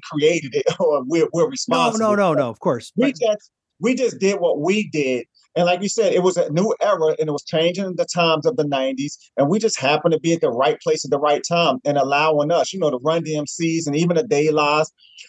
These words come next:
Speaker 1: you know, Queen Latifah, the Flavor Unit, Public
Speaker 2: Yep.
Speaker 1: Enemy, all of those guys laid the groundwork. The Run, eh, all of them, they laid the groundwork for us to do it in our way coming
Speaker 2: Sure,
Speaker 1: into the nineties.
Speaker 2: sure.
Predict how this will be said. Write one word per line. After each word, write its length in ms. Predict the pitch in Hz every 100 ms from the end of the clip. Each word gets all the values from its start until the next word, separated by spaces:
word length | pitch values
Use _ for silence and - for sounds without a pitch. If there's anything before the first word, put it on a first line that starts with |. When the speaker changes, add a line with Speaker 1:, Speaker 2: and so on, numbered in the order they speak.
| _
Speaker 1:
you 140 | 175
know, 180 | 175 156
Queen 320 | - 180 170
Latifah, 520 | 156 147 - 156 156
the 60 | 135
Flavor 440 | - 170 165 165
Unit, 440 | 156 160 160 160 156 _
Public 300 | 170 165 151
Speaker 2:
Yep. 100 | 151
Speaker 1:
Enemy, 220 | 160 160 151
all 200 | 160 220
of 80 | 233
those 220 | 214 190
guys 340 | - 165 156 139
laid 260 | 131 170 170
the 100 | 139
groundwork. 680 | 117 160 175 156 123 123 - - - - 127
The 60 |
Run, 260 | 131 165 165
eh, 120 | 175 180
all 260 | 170 160 175
of 60 |
them, 160 | 143 127
they 160 | 175
laid 380 | 175 143 170 190
the 60 | 185
groundwork 560 | 147 170 170 131 131 - -
for 100 | 135
us 180 | 160 170
to 120 | - 135
do 240 | 151 143
it 60 | 131
in 100 | 131
our 360 | 143 143 123
way 240 | 113 113 - -
coming 200 | 139 135
Speaker 2:
Sure, 180 | 170
Speaker 1:
into 120 | 123 127
the 80 |
nineties. 160 | 139 151
Speaker 2:
sure. 220 | 143 117